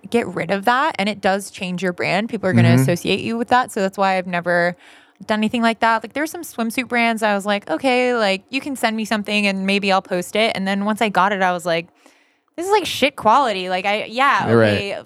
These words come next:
Speaker 1: the Frankie's bikini that I had is expensive, or the Lululemons that I wear are expensive, but it's the quality that I care about.
Speaker 2: Yeah.
Speaker 1: So it's like, I rather promote something and people be like, "I can't afford it." It's like, I couldn't either.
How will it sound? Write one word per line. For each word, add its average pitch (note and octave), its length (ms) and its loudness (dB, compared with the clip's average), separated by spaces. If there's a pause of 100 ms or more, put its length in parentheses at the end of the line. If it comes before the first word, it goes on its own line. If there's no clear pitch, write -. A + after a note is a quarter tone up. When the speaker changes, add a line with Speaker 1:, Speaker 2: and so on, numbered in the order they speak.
(140)
Speaker 1:
the G3+ 180 -4
Frankie's A#3 340 -8
bikini G#3 560 -6 (200)
that F3+ 260 2
I - 20 -4
had F3 300 -2
is F3+ 80 -14
expensive, F#3 560 -6
or F3 400 0 (260)
the - 80 -8
Lululemons G3 500 0
that F3+ 100 4
I F3 60 2
wear E3+ 360 2
are - 40 2
expensive, F3+ 540 0
but D3+ 140 0
it's - 160 -10
the F#3 140 -6
quality F#3+ 460 0
that G2 100 -4
I F3+ 100 0
care - 200 -10
about. F#2+ 340 0
Speaker 2:
Yeah. A2 240 4
Speaker 1:
So - 40 -4
it's F#2+ 100 -8
like, E3+ 300 -4 (480)
I G3 100 2
rather G#3+ 280 0
promote F#3 320 -4
something G3 260 -2
and F3+ 120 -4
people F3+ 240 -4
be F3 140 -2
like, F3 340 -2
"I - 100 -4
can't C4 180 -6
afford C4+ 200 0
it." A#3 60 0
It's G3 100 -8
like, F3+ 180 -2 (100)
I F#4+ 260 2
couldn't D4+ 280 -4
either. F3+ 540 -2